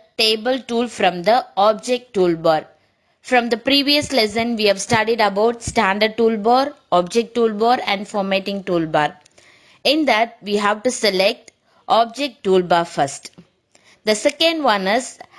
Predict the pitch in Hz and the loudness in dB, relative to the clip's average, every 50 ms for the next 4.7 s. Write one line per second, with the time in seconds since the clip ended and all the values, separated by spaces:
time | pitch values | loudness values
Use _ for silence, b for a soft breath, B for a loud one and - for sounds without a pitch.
0 | B B 214 226 254 294 - - 359 339 349 - 285 262 - - 262 247 247 226 | B B -2 -2 -2 -2 -2 -4 -4 -4 -2 -2 -6 -4 -4 -2 -2 -2 0 2
1 | 196 190 196 226 220 - - - 214 226 226 226 226 220 - - - 262 262 254 | 2 2 2 0 -2 -8 -10 -4 0 0 0 0 0 -4 -6 -6 -2 0 2 4
2 | 254 254 269 262 - - - 185 190 214 247 311 302 _ _ _ _ _ _ _ | 4 2 2 0 -2 -2 2 2 2 2 0 -2 -8 _ _ _ _ _ _ _
3 | _ - 196 214 214 - - 226 247 247 262 262 269 285 254 226 226 220 226 226 | _ -4 -4 -4 -4 -4 -4 0 2 4 4 4 2 2 2 0 0 0 2 0
4 | 233 226 202 208 226 233 226 - - 202 196 190 185 | 0 0 -2 -2 -4 -4 -4 -4 -4 -2 -2 -2 -2